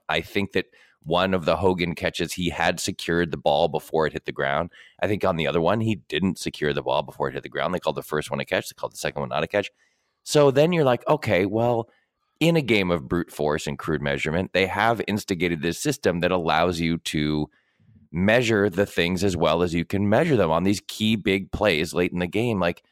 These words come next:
they are attempting to kind of get it right, which, as you know, you're not quite a proponent of.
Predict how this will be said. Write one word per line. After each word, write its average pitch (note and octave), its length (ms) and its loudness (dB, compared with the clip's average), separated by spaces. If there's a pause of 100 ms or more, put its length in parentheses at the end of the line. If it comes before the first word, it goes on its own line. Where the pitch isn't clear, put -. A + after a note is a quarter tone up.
(200)
they G2 180 0
are F#2+ 220 4
attempting F#2 400 -2
to E2+ 80 -4
kind - 180 -2
of E2 80 -4
get D2 140 -2
it D2 60 0
right, G2 240 0
which, E2 180 -4
as D#2+ 180 0
you D2+ 80 -2
know, F2+ 360 2 (160)
you're G2 200 0
not F#2 360 0
quite F2 200 2
a D#2 60 -2
proponent C#2+ 460 -4
of. C#2 120 -4